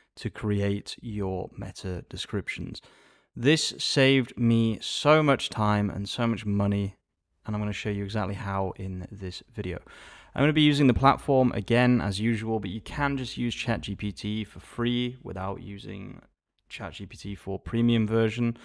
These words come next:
The only problem with that is that you basically, if you're in Italy, first of all, you can't use it. And second of all, if it's full, you can't get on it. So I actually definitely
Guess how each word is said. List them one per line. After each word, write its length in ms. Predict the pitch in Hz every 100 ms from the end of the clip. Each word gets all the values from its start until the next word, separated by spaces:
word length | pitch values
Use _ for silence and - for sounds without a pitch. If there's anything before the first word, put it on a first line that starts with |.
| - - - -
The 60 |
only 120 | 156
problem 260 | 151 156 143
with 120 | 127
that 320 | 113 123 113
is 300 | 110 107 104 -
that 640 | 104 104 101 101 - - -
you 920 | 117 107 107 104 104 104 101 104 104 -
basically, 680 | 113 107 - 101 104 104 98
if 160 | 101
you're 140 | 104 95
in 80 |
Italy, 320 | 123 - 117 110
first 260 | 110 104
of 60 | -
all, 100 | 95
you 80 | 98
can't 300 | 117 98 92
use 200 | 110 113
it. 200 | 110 - - - - _ -
And 180 | 113
second 280 | 110 165 156
of 100 | 143
all, 240 | 139 139 131
if 180 | 131 123
it's 160 | 117 -
full, 540 | - 175 131 127 131
you 160 | 113 110
can't 260 | 113 98
get 160 | 80 98
on 140 | 92
it. 160 | 80 -
So 180 | - 123
I 100 | 131
actually 240 | 113 -
definitely 480 | 113 120 - 113 104